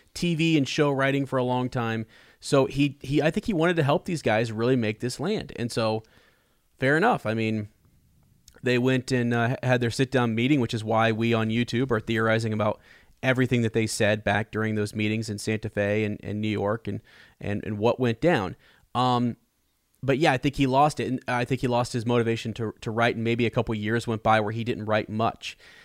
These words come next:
And now there is no pressure. The show is over. It is done. And we're not someone who's saying that he's changing his writing, uh, you know, to, to fit the T V show. He's definitely not doing that. But is he influenced by it? Maybe to some degree. You're influenced by everything that kinda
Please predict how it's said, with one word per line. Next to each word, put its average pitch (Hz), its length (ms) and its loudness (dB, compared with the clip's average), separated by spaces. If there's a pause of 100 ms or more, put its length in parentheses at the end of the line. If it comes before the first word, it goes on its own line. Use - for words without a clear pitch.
(220)
And 120 580 2 (580)
now 127 680 4 (120)
there 127 220 0
is 131 180 2
no 135 120 0
pressure. 107 500 -4 (240)
The - 80 -4
show 131 300 4
is 113 100 0
over. 107 460 -2
It 120 120 0
is 127 200 2
done. 110 400 -6 (720)
And 120 260 2 (160)
we're 143 220 4
not 175 260 6
someone 147 320 0
who's 131 200 0
saying 127 260 0
that 110 100 -4
he's 113 180 -6
changing 123 440 -2
his 110 180 -2
writing, 110 560 0 (560)
uh, 110 420 2
you 113 120 0
know, 110 100 0
to, - 160 -6
to - 160 -4
fit 123 220 0
the 117 80 -8
T 117 200 -4
V 120 140 -2
show. 101 220 -6
He's 113 200 -6
definitely 139 360 2
not 113 240 -2
doing 110 240 -2
that. 110 320 -2
But 123 120 0
is 180 200 6
he 151 100 2
influenced 175 420 -2
by 165 200 4
it? - 120 -2
Maybe 117 300 0
to 110 100 -6
some 104 220 -6
degree. 120 280 -2
You're 123 200 -2
influenced 147 400 0
by 139 140 4
everything 131 260 -2
that 101 240 -8
kinda 107 240 -4